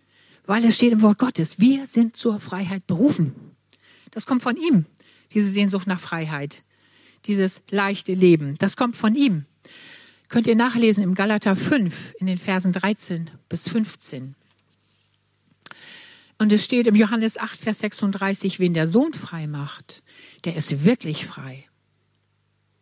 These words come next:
Nur ich glaube, dass echte Freiheit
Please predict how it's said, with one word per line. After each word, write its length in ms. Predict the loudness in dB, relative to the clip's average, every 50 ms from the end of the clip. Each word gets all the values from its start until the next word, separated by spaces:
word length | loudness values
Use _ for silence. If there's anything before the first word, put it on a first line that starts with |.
| _ _ _ _ _ _ _ _ _ _ _ -20 -20 -20 -20 -20 -20 _ _ _ -4
Nur 120 | -4 -2 0
ich 240 | 0 0 -2 -2 -4
glaube, 460 | 0 2 2 4 4 2 2 0 -2
dass 240 | -2 -4 -8 -6 _ -6
echte 300 | -6 -4 -6 -6 -8 -8
Freiheit 840 | -8 -6 -6 -4 -4 -4 -4 -2 -2 -2 -2 -2 -4 -8 -10 -10